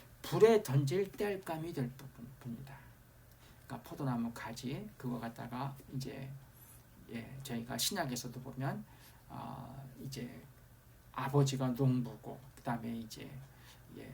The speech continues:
그 이제 예수님이 줄기면 우리는 가지라고 할 때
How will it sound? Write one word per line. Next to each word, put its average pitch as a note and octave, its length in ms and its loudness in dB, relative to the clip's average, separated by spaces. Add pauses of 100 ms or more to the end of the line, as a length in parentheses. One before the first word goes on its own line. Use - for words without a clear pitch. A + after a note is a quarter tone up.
(400)
그 - 420 -6
이제 C3 140 -2
예수님이 C3+ 500 8
줄기면 A#2+ 520 2
우리는 B2+ 300 4
가지라고 - 540 -2
할 A2 200 -10
때 - 140 -12